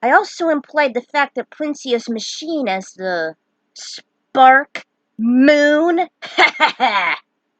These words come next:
It's no wonder she wanted to control others to let her win races, since the Spark Moon's almost as pathetic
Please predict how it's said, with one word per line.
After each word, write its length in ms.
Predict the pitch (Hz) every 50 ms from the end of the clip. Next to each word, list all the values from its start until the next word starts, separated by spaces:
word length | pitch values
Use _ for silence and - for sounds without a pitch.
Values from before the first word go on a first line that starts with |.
| _ _ _ _ _ _ _ _ _ _ _ _ _ _ _ -
It's 120 | - -
no 160 | 262 294 285
wonder 440 | 233 214 247 339 359 339 240 226 233
she 220 | 208 - - 240
wanted 320 | 233 208 247 240 226 208 196
to 100 | - -
control 460 | - 233 208 185 - - 269 240 202
others 380 | - 247 247 220 220 208 202 -
to 120 | - -
let 200 | 220 226 240 233
her 120 | 214 208 196
win 280 | 196 214 220 208 202
races, 520 | 196 233 226 202 202 - - - 196 - -
since 280 | - 226 208 - -
the 100 | _ -
Spark 400 | 185 - - - - 220 226 220 - -
Moon's 280 | 202 202 196 185 - -
almost 340 | - 220 214 202 196 - _ -
as 160 | 185 - -
pathetic 880 | _ 190 180 _ _ _ _ - 330 311 277 208 202 202 - _ -